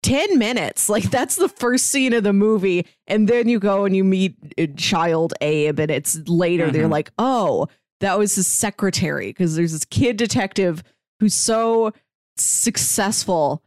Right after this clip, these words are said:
Speaker 1: He, like, he has a little detective agency out of his treehouse, and then some foe of his cuts down his treehouse, and the town, like, gives him an office in the town
Speaker 2: Yeah.
Speaker 1: square. And the
Speaker 2: Yep.
Speaker 1: mayor's daughter, who's also in, like, middle school, is his secretary,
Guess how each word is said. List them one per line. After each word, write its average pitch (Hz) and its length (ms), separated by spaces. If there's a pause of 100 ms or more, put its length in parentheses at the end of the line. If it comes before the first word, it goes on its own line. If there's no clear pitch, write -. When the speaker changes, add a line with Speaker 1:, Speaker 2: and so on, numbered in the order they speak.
(120)
Speaker 1:
He, 240 120
like, 254 160
he 277 100
has 311 200
a 311 60
little 277 260
detective 240 480
agency 240 480
out 208 80
of 214 60
his 214 100
treehouse, 208 680
and 196 140
then 190 140
some 196 480
foe 190 420
of 190 140
his 185 260
cuts 180 320
down 185 180
his 190 140
treehouse, 180 640
and 175 180
the 180 40
town, 190 340
like, 160 180
gives 180 260
him 196 140
an 180 160
office 180 520
in 185 140
the 170 80
town 180 340
Speaker 2:
Yeah. 202 40
Speaker 1:
square. 175 640 (340)
And 202 200
the 196 40
Speaker 2:
Yep. 196 60
Speaker 1:
mayor's 196 460
daughter, 185 720 (120)
who's 190 300
also 185 480
in, 185 120
like, 185 200
middle 190 320
school, 202 460
is 180 260
his 139 160
secretary, 269 1040